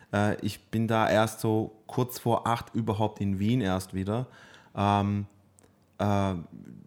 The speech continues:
ich komm wahrscheinlich zu spät, weil um zwanzig Uhr ausgemacht worden ist, ich verspäte mich da. Ich mag jetzt noch nicht sagen, wann, weil ich muss da eine Stunde fahren und mit Zug und dreimal umsteigen und so weiter und so fort. Ich hab mir die Mühe gemacht, ich hab, ich hab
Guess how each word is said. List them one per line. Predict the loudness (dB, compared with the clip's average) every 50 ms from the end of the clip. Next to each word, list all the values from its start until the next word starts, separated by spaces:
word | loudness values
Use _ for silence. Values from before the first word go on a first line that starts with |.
| -20 -20 -20 -10
ich | -6 -6 -6 -4
komm | 0 0 2 2
wahrscheinlich | 2 2 2 2 2 0 -2
zu | -4 -10
spät, | -2 0 2 2 2 2
weil | 0 0
um | 0 0
zwanzig | 0 0 0 0 0 -2 0
Uhr | 2 4
ausgemacht | 4 2 2 0 -4 -2 -2 -2 -2 -2 -2
worden | -2 0 0 0
ist, | -2 -2 -4
ich | -6 -8 -8
verspäte | -8 -10 -8 -4 -2 -2 -2 0 0 -2
mich | -2 -2 -2 0
da. | 0 0 0 0 -2 -8 -20 -20 -20 -20 -20 -18 -10
Ich | -4 0
mag | 2 4 4 4
jetzt | 2 2 2
noch | 2
nicht | 2 0 0
sagen, | 0 0 0 0 0 0
wann, | 2 2 2 2
weil | 0 -2
ich | -2 -6 -12 -16 -16
muss | -12 -6 -2 -2 -2 -2 0
da | 0 0 0 0 0
eine | 0 2 2 2 2
Stunde | 2 0 0 0 0
fahren | 0 2 2 2 4 2 2
und | 2 0
mit | 0 -2 0
Zug | 0 2 2 2 2
und | 2 0 0 0 0 2
dreimal | 2 4 4 4 4 4 4
umsteigen | 2 0 0 0 0 0 0 0 0
und | 0 0 0 0
so | 0 0
weiter | 2 0 0 0 -2
und | -2
so | -2 -2
fort. | -2 -4 -4 -4 -6 -14 -18 -16 -8 -2
Ich | 0 2
hab | 2
mir | 2 2
die | 2 2
Mühe | 4 4 4 4
gemacht, | 4 4 2 2 0 0 -2
ich | 0 0
hab, | 0 0 -2 -4 -6 -12 -20 -20 -16 -8
ich | 0 2
hab | 2 2 2 -2 -10